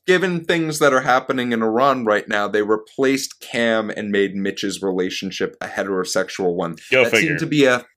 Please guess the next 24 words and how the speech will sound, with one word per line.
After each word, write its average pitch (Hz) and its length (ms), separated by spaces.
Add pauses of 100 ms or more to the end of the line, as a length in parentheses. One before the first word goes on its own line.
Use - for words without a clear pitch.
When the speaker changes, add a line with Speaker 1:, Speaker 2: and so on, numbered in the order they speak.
(100)
Speaker 1:
theme 113 540 (120)
amongst 104 440
the 110 180
international 95 720
adaptions 87 640
of 85 140
the 85 100
show. 78 300 (600)
Show 175 420
has 147 440
been 165 140
Speaker 2:
Sofia 220 200
Vergara 151 380
is 143 60
Speaker 1:
syndicated 139 60
Speaker 2:
still 127 280
in 104 80
it, 90 160
though, 85 160
so, - 120
which 110 200
is 113 60
Speaker 1:
Yeah, 131 40
Speaker 2:
super 143 340